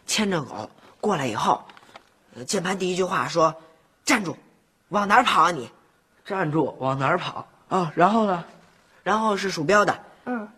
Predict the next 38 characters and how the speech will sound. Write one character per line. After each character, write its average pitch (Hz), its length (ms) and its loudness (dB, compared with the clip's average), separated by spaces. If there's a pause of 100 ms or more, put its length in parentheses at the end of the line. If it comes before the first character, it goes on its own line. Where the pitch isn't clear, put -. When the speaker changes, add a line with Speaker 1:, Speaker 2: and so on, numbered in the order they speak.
Speaker 1:
再 294 180 6
跑 165 200 -2
我 165 100 0
打 - 220 4
死 220 100 -6
你。 160 120 -8 (360)
Speaker 3:
再 285 140 2
跑 269 200 0
我 233 120 2
打 262 260 2
死 262 140 -2
你。 190 120 -6
Speaker 1:
对。 - 140 -16 (200)
Speaker 3:
嗯， 240 180 -4
然 226 160 0
后 226 160 -2
呢？ 196 180 -12 (480)
Speaker 1:
然 180 140 -2
后 214 160 -2
又 214 260 6
是 170 60 0
键 160 140 -4
盘 127 160 -6
的， 139 140 -2 (440)
哪 180 160 2
儿 175 60 4
来 226 100 0
的 247 60 -2
臭 214 220 0
狗？ 104 200 -10 (560)
我 185 260 2
把 196 220 0
你 214 140 0
做 202 140 -2
成 247 120 2
香 262 160 0
肠 208 100 2
儿。 226 160 0